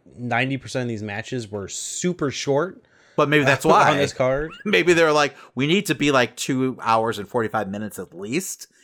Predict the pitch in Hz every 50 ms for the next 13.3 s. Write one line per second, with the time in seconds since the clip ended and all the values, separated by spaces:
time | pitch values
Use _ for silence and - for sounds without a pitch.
0 | _ _ _ _ - 127 135 131 127 123 123 123 123 123 120 113 113 - 92 104
1 | 113 127 120 107 110 110 113 113 110 107 92 113 113 113 113 107 98 - - -
2 | 165 151 135 117 110 104 - - 113 101 95 104 101 101 101 98 - - 113 110
3 | - 117 104 95 - - - - - 131 131 135 139 135 - - - - - _
4 | _ _ _ _ _ - 110 - - - 147 - - 139 - - 143 147 147 156
5 | 147 190 214 - 165 180 170 190 190 196 180 160 180 185 180 170 151 127 123 -
6 | 135 151 170 165 - - - 196 170 - - 151 131 120 131 135 131 120 113 135
7 | 123 143 139 143 139 139 - - - 104 98 90 85 85 87 - - _ _ _
8 | _ _ _ _ _ _ - - - 135 117 113 110 107 - - 135 135 - 139
9 | 143 139 131 127 135 143 151 165 - - 135 - - 131 123 - 123 107 - -
10 | - 107 104 120 117 117 120 120 117 - - _ _ _ _ _ _ - - 120
11 | 131 139 135 123 123 127 127 113 - - 101 98 101 107 110 113 110 98 - 110
12 | 101 101 101 98 - 98 98 101 98 98 98 - - - - 92 90 92 92 92
13 | 92 92 92 92 90 -